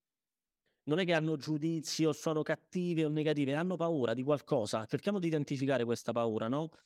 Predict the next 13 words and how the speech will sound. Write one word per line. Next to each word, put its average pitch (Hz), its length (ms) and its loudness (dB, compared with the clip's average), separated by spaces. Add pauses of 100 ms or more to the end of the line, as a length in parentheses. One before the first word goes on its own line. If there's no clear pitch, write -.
(420)
Nel 208 720 2
duemilatredici 226 1400 0
probabilmente, 180 760 0
non 147 120 -4
so, - 160 -2
ora 151 140 2
invento 156 480 0
perché 127 200 -2
non 127 140 0
so 139 320 0
i 135 120 0
numeri, 139 340 0
ma 123 200 0